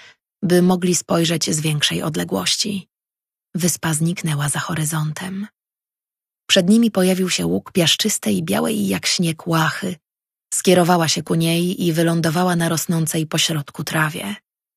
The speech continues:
Dopiero wówczas zdała sobie sprawę, że przy chacie zostawili misę z jedzeniem. Westchnęła.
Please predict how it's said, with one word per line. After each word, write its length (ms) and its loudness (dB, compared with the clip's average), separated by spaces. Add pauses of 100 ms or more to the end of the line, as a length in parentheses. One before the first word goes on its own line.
(460)
Dopiero 400 4
wówczas 440 -6
zdała 300 -2
sobie 240 -2
sprawę, 460 -4 (560)
że 160 4
przy 200 0
chacie 380 0
zostawili 600 -2
misę 380 -2
z 100 -4
jedzeniem. 680 -8 (1160)
Westchnęła. 640 -2